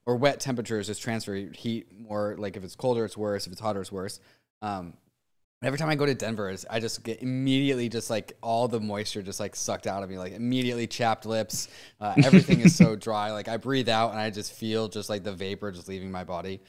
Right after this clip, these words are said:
Speaker 1: I'm sure this is,
Speaker 2: Mm-hmm.
Speaker 1: this is why people tune into these Friday conversations to hear exactly this.
Speaker 2: <laughs> Yeah, yeah, yeah. <laughs> I mean, it's not like we haven't got things to talk about with Ethereum land. I mean, like,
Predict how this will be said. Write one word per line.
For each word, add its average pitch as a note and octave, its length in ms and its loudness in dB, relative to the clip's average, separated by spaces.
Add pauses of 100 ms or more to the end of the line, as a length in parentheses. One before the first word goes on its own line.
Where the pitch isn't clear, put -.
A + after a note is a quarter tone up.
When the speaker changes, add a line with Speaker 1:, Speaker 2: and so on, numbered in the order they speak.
(300)
Speaker 1:
I'm A2+ 80 -6
sure F3+ 140 6
this G2+ 180 6
is, F#2+ 100 6
Speaker 2:
Mm-hmm. F#2 100 0
Speaker 1:
this D3+ 160 2
is A#2+ 120 -4
why A#2 240 4
people G#2+ 320 -6
tune G#2+ 200 -8
into F#2 480 -8
these G2 380 -8
Friday F#2+ 320 -4
conversations F#2+ 720 -8
to F#2+ 100 -8
hear G2+ 160 -8
exactly G2 400 2
this. G2+ 400 -8
Speaker 2:
<laughs> - 60 -20 (640)
Yeah, G#3 840 6
yeah, C3+ 340 10
yeah. A#2+ 480 8 (140)
<laughs> - 140 -2
I D#3+ 60 8
mean, F3+ 260 8
it's E3+ 180 6
not G#3 100 8
like E3 200 8
we C3 240 8
haven't B2 220 6
got G#2+ 160 6
things A2+ 180 4
to - 60 -6
talk G#2+ 200 4
about G#2 200 8
with G2+ 80 6
Ethereum A2+ 480 6
land. F2+ 280 6
I F#2+ 60 6
mean, G2 380 4
like, F#2+ 280 4